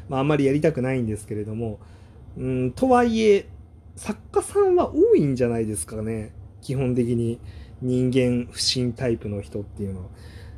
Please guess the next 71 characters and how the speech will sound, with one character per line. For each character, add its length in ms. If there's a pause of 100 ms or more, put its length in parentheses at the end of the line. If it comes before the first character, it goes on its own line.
(100)
あ 240
の 400
ー、 40
ま 80
あ、 20
も 100
ち 100
ろ 140
ん、 260 (240)
あ 80
の、 100
皆 200
さ 180
ん、 260 (180)
あ 40
の 600 (540)
ー、 40
ね、 220 (220)
全 200
力 220
で、 340 (640)
あ 100
の、 140
「他 140
人 160
な 80
ん 80
て 80
嫌 200
だ、 220
信 240
用 120
し 140
な 100
い」 60
み 80
た 100
い 60
な 80
人 160
ば 100
っ-、 40 (560)
は 260
ほ 120
と 140
ん 20
ど 60
い 100
な 100
い 80
と 80
思 160
う 40
ん 20
で 80
す 100
け 100
れ 60
ど 120
も、 240 (400)
で 60
も 60
心 420
の 80
ど 120
こ 160
か 180
で、 420 (500)
あ 260
の、 300
一 140